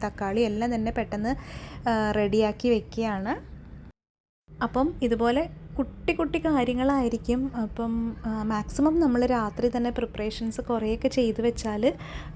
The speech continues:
രാവിലത്തെ റഷിൽ നമുക്ക് ഓരോ സമയവും ഓരോ നിമിഷവും വി-, വിലപ്പെട്ടതാണല്ലേ. അപ്പോൾ അതിൽ ഒരിച്ചിരി സമയവും നമുക്ക്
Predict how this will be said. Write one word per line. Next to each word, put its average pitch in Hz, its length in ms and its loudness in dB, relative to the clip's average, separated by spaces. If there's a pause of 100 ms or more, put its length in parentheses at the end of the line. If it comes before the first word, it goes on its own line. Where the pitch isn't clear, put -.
(120)
രാവിലത്തെ 269 500 4
റഷിൽ 277 640 0
നമുക്ക് 240 540 0
ഓരോ 254 520 4 (300)
സമയവും 226 580 0
ഓരോ 226 180 2
നിമിഷവും 262 520 4
വി-, 269 200 4
വിലപ്പെട്ടതാണല്ലേ. 208 920 -2 (320)
അപ്പോൾ 208 160 0
അതിൽ 220 460 2
ഒരിച്ചിരി 285 420 2
സമയവും 277 480 2
നമുക്ക് 269 540 4